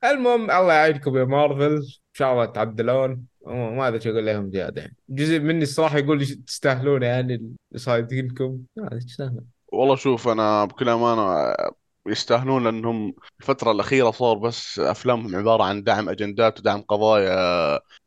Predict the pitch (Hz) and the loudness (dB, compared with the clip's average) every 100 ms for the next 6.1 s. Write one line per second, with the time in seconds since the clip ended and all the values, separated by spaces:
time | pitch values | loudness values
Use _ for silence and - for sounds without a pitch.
0 | - - - 120 113 87 92 98 104 107 | -8 -8 -2 0 0 0 0 0 -2 -4
1 | 73 69 _ 107 110 87 78 76 127 139 | -12 -20 _ -6 -4 -6 -6 -4 -4 -2
2 | 123 113 - 120 127 117 117 107 117 117 | -4 -4 -6 -6 -4 -2 -2 -2 -2 -4
3 | 117 110 104 - 113 113 101 80 76 87 | -4 -4 -4 -6 -6 -6 -2 -2 -2 -2
4 | 92 101 123 110 117 120 - - - 139 | -4 -4 -4 0 0 -2 -10 -20 -2 0
5 | 113 110 92 110 - 120 98 123 127 139 | 2 0 -2 -2 2 2 2 2 0 -2